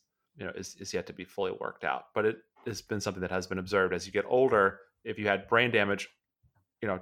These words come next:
traumatic brain injury earlier in your life, as you get older, the impact of that previous injury is now observed, you know, more. So one of the interesting things with this paper is it gets into looking at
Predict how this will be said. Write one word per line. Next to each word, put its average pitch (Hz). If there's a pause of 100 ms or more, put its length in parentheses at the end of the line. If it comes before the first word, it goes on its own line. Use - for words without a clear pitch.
traumatic 104
brain 110
injury 95 (340)
earlier 127
in 95
your 87
life, 85
as 95
you 95
get 95
older, 110 (760)
the -
impact 113
of 92
that 85
previous 151
injury 92
is -
now 82 (680)
observed, 87 (420)
you 92
know, - (220)
more. 95
So -
one 185
of 220
the 196
interesting 156
things 127
with 107
this 101
paper 104 (380)
is 107
it 117
gets 117
into 110
looking 110
at 90